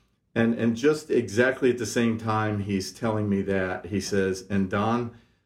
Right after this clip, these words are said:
I really think it's time for you to take on the role of T M." And, you know, I, through, through tears, I chuckled and said, "You know, Chris, I, one piece of information at a time." But it began,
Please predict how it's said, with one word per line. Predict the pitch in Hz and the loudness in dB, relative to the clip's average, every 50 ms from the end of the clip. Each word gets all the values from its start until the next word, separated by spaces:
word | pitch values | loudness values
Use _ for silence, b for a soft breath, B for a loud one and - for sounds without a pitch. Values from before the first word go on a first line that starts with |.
| b b b b _ - | b b b b _ -2
I | 98 | 0
really | 101 98 107 117 120 113 110 | 0 2 2 2 2 2 0
think | 117 120 110 98 | 0 -2 -2 0
it's | 101 95 - - | 0 -2 -4 -4
time | - 107 98 101 98 95 | -4 -2 0 0 0 -2
for | 95 - 101 | -2 -2 -2
you | 92 95 98 101 98 98 98 92 | -2 0 0 0 0 0 -2 -4
to | - - - | -6 -8 -12
take | - - 98 95 90 - | -6 0 0 0 0 0
on | 98 92 92 92 92 90 92 92 | -4 -4 -4 -2 -2 -4 -4 -4
the | - 92 | -2 -2
role | 87 90 92 90 90 90 87 85 85 - - 90 | 0 0 2 2 2 0 0 -2 -6 -8 -6 -6
of | 87 85 - | -6 -6 -6
T | - - 90 87 87 | -8 -4 -2 -2 -2
M." | 85 82 76 76 78 78 - - _ _ _ _ _ _ _ _ _ _ _ _ _ _ _ - | -2 -4 -6 -10 -12 -14 -16 -20 _ _ _ _ _ _ _ _ _ _ _ _ _ _ _ -4
And, | 117 107 101 104 104 101 101 - | -2 0 0 0 0 0 -2 -2
you | - 127 107 | -2 0 0
know, | 101 98 92 | 2 2 0
I, | 98 104 | 0 -2
through, | - - 123 - - - - - - 123 123 127 127 - | -2 -2 -4 -4 -4 -14 -8 0 2 2 2 2 0 -2
through | - - 123 120 117 | 0 2 2 2 2
tears, | - 135 131 123 117 113 101 104 | 2 2 2 4 4 2 0 0
I | 101 | 0
chuckled | 98 - - 131 117 113 - 113 110 101 92 | -2 -2 0 0 0 2 2 0 0 0 0
and | 101 98 98 | -2 -2 -2
said, | - - 110 101 98 104 | -2 0 0 0 0 0
"You | |
know, | 104 101 95 | -2 -2 -2
Chris, | - - 120 113 113 | 0 0 0 0 2
I, | 120 113 117 - - - - - - - - - | 0 -2 -2 -4 -6 -14 -14 -14 -14 -14 -12 -6
one | - 104 120 127 123 | -2 0 2 2 2
piece | 123 - 135 117 110 | 0 0 -2 0 0
of | 123 104 101 | -2 -2 0
information | 113 113 113 113 113 104 104 107 104 101 - - 98 98 95 - | -2 -2 -2 -2 -2 -2 0 0 -2 -4 -4 -2 -2 -2 -2 -2
at | - 95 90 | -2 -2 -2
a | 90 | -2
time." | - - - 110 107 101 92 87 87 87 87 b b b b b b b b b b b | -4 -4 -4 -2 -2 -2 -2 -4 -6 -10 -12 b b b b b b b b b b b
But | - 117 120 113 120 123 - - | 2 2 4 4 4 0 -2 0
it | 127 127 127 - 120 | 0 0 2 2 0
began, | 117 110 110 117 117 131 135 127 120 113 113 110 113 113 110 | -2 -2 0 0 0 2 2 0 0 0 -2 -2 -4 -8 -10